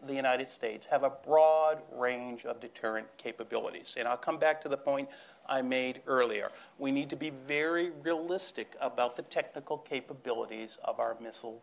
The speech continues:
defense systems, number one. And two, we have to, as the general mentioned, be very, very cognizant of the political issues, too. You know, for fifteen or twenty years, we have been going around saying that our missile defenses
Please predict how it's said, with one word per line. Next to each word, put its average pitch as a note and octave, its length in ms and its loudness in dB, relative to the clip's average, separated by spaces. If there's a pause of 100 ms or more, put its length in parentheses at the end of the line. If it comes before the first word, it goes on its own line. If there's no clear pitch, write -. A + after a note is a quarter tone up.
(100)
defense A2 460 -6 (140)
systems, - 760 -8
number A2 220 -2
one. A2 360 2 (360)
And D#3+ 280 0
two, G3+ 580 0
we F3 160 0
have F3 400 2
to, B2 200 -2
as B2+ 180 2
the B2+ 60 -6
general C3+ 420 4
mentioned, A#2 600 -4
be A#2+ 140 -8
very, C3 380 -2
very C#3+ 360 -2 (420)
cognizant D3+ 560 6
of C#3 60 -6
the D3+ 60 -6
political D3+ 520 -4
issues, - 340 -12
too. - 240 -6 (520)
You C3 80 0
know, C3+ 180 8
for B2+ 180 2
fifteen F3 640 -2
or E3 140 2
twenty E3+ 420 0
years, C3+ 480 -2
we C3+ 180 -2
have C#3 300 4
been C3 220 0
going B2+ 320 2
around B2+ 520 4 (100)
saying A#2+ 480 -2
that A#2+ 140 4
our A#2+ 120 4
missile B2 340 -8
defenses C3+ 600 -8